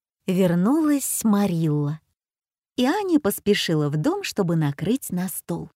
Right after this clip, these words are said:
За чаем они обсудили случившееся. "Скорее бы распродать скот", — сказала Марилла. "Слишком большая ответственность. Иметь столько скота,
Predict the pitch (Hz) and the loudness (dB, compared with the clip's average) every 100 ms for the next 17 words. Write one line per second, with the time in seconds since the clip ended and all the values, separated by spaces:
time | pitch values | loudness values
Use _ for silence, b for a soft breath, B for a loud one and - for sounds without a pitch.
0 | _ _ _ _ _ 185 160 151 - - | _ _ _ _ _ -4 0 0 -2 -2
1 | 220 349 285 170 175 175 156 - 156 147 | -2 2 2 4 0 0 0 -2 -2 0
2 | 160 247 240 - 180 202 - 165 143 - | 0 0 -2 -4 -6 -6 -4 -4 -4 -6
3 | - 147 - - - _ _ _ _ _ | -10 -12 -12 -14 -16 _ _ _ _ _
4 | _ _ _ _ _ _ - - 381 214 | _ _ _ _ _ _ -10 -2 4 6
5 | 233 170 165 180 - 220 180 180 185 - | 6 4 2 2 2 4 4 2 0 -6
6 | - 254 294 - - - 226 180 180 170 | -4 -2 -2 -4 -10 -2 0 2 2 2
7 | 180 185 185 175 165 165 175 _ _ _ | 2 2 2 0 0 -2 -4 _ _ _
8 | _ _ _ _ _ _ _ _ - 285 | _ _ _ _ _ _ _ _ -4 0
9 | 247 - 185 175 180 170 - 190 165 175 | 0 0 0 2 2 0 0 2 4 0
10 | 180 175 147 - 196 170 180 - - _ | 0 -2 -2 -6 -4 -4 -4 -8 -14 _
11 | _ _ _ _ - 285 294 254 - - | _ _ _ _ 4 8 10 8 2 0
12 | 269 247 - 202 - 190 160 - 240 320 | 2 2 2 0 2 2 2 0 -2 -2